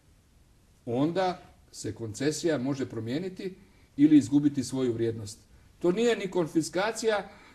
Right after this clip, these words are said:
niti komunistički model oduzimanja imovine. To je samo odgovorno upravljanje sa nacionalnim bogatstvom koji nije privatna stvar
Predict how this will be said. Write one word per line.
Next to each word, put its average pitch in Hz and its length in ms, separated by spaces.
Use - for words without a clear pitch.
niti 185 300
komunistički 175 640
model 175 320
oduzimanja 160 460
imovine. 127 480
To 135 100
je 131 80
samo 196 440
odgovorno 208 600
upravljanje 180 560
sa 139 160
nacionalnim 170 460
bogatstvom 156 520
koji 151 180
nije 175 220
privatna 160 420
stvar 160 340